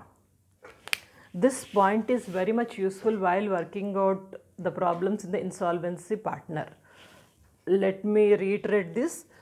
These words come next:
Solvent partners with credit balance, if their capital is credit, okay, they have to bear the deficiency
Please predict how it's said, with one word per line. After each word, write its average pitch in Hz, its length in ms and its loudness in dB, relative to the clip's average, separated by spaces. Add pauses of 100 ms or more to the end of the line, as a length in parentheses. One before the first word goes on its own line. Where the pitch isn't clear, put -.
Solvent 247 640 4
partners 180 420 -2
with - 240 -10
credit 190 400 0
balance, 151 460 -4 (120)
if 170 220 -10
their 202 160 2
capital 208 460 0
is 247 120 -4
credit, 165 520 -4 (100)
okay, 440 300 0 (840)
they 233 220 8
have 294 340 2
to 359 80 4
bear 202 380 2
the 240 160 2
deficiency 208 1080 -4